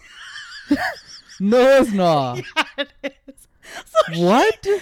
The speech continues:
Speaker 1: so she,
Speaker 2: You're lying.
Speaker 1: no, <laughs> so she
Speaker 2: It's
Speaker 1: asked,
Speaker 2: not.
Speaker 1: <laughs> yes.
Speaker 2: The Gujarati word for mint is buddi.
Speaker 1: <laughs> So
Speaker 2: So
Speaker 1: she asked,
Speaker 2: anytime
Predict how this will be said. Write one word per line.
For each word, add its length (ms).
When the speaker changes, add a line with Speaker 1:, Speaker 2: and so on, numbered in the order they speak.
Speaker 1:
so 120
she, 140
Speaker 2:
You're 120
lying. 520
Speaker 1:
no, 280
<laughs> 160
so 80
she 200
Speaker 2:
It's 80
Speaker 1:
asked, 80
Speaker 2:
not. 440
Speaker 1:
<laughs> 260
yes. 160
Speaker 2:
The 120
Gujarati 500
word 300
for 120
mint 300
is 220
buddi. 400
Speaker 1:
<laughs> 0
So 80
Speaker 2:
So 120
Speaker 1:
she 40
asked, 80
Speaker 2:
anytime 760